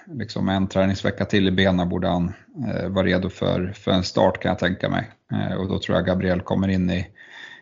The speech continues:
i laget. Sen tror jag väl han har goda chanser att spela mot, mot United också. Eh, inte för att man kanske, liksom, behöver en Arsenal-försvarare då. Eh, men, men han är nog okej att sitta kvar på. Han kom, vi ska väl säga det, han kom in i matchen,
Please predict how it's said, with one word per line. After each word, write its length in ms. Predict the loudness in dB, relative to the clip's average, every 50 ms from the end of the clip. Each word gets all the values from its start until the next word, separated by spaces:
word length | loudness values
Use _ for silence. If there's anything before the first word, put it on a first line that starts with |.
| _ _ 2
i 80 | 6
laget. 460 | 6 8 8 8 6 4 2 0 0
Sen 200 | 0 -2 0 0
tror 160 | 0 0 2 2
jag 60 | 2
väl 120 | 2 2
han 160 | 0 0 0
har 100 | 0 -2
goda 260 | -2 -4 -4 -4 -4 -4
chanser 320 | -2 -4 -4 -4 -4 -6
att 60 | -6
spela 240 | -4 -2 -2 0 0
mot, 420 | 0 -2 -4 -6 -10 -16 -18 -18 -18 -14 -8
mot 280 | -6 -4 -4 -4 -2
United 420 | 0 0 2 2 0 -2 -2 0 0
också. 420 | -2 -2 -2 -4 -2 0 0 0 -2 -8 -16 _ -6
Eh, 420 | -4 -2 -2 -2 -2 -4 -4 -2 -4
inte 160 | -4 -4 -2
för 80 | -2 -2
att 120 | 0 0
man 120 | -4 -4
kanske, 440 | -2 -2 -2 -2 -2 -2 -2 -2 -2
liksom, 420 | -2 -4 -6 -6 -6 -6 -6 -8 -10 _ _ _ _ _ -6
behöver 440 | -2 0 2 4 4 4 2 0
en 180 | 0 0 -2 -2
Arsenal-försvarare 840 | -2 -4 -4 -4 -6 -6 -6 -6 -8 -8 -4 -2 -2 0 0 -2 -2
då. 180 | -4 -4 -4 -6 -10 _ _ _ -8 -6
Eh, 500 | -6 -4 -4 -6 -6 -6 -6 -6 -8 -10 -12 -14 _ -20 -20 -20 -20 -20 -20 -20 -20 _ _ _
men, 200 | 0 2 4 6
men 100 | 6 6
han 140 | 6 8 8
är 120 | 8 6 6
nog 180 | 4 2 0
okej 380 | -2 -2 -2 0 0 0 0 -2
att 180 | -4 -4 -6 -8
sitta 200 | -10 -10 -8 -4
kvar 200 | -2 0 -2 -2
på. 200 | -2 -4 -2 -2
Han 340 | 0 0 -2 -2 -4 -6
kom, 320 | -6 -2 0 0 2 2 0
vi 120 | 0 -2
ska 140 | -2 -2 -2
väl 100 | -2 -2
säga 180 | 0 0 2 2
det, 60 | 2
han 140 | 2 2 0
kom 200 | -2 -2 0 2
in 160 | 2 2 2
i 20 | 2
matchen, 580 | 0 -2 -2 -4 -2 0 2 2 2 0 -2